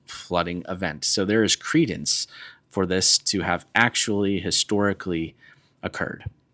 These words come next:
So anyway, the, the heavens opened and the, the springs from beneath opened for forty days and forty nights, and it covered everything through the very tops of the mountains.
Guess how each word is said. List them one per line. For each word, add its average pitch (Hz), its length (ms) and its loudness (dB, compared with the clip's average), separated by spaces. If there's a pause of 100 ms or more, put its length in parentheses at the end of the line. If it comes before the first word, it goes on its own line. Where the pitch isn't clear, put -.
(540)
So 185 140 10
anyway, 147 340 8 (380)
the, 117 480 4
the 101 180 0
heavens 143 380 6
opened 143 480 6
and 95 160 2
the, 90 260 2
the 87 380 0
springs 143 500 4
from 110 300 4
beneath 127 500 4 (100)
opened 127 480 4
for - 160 -6
forty 127 380 2
days 110 260 4
and 92 140 -4
forty 107 240 4
nights, 98 280 2
and 90 140 -6
it 85 120 -10
covered 143 420 6 (320)
everything 87 480 -2
through 98 200 -2
the 87 280 -8
very 113 340 4
tops - 600 0 (400)
of 90 160 0
the 85 80 -4
mountains. - 800 -2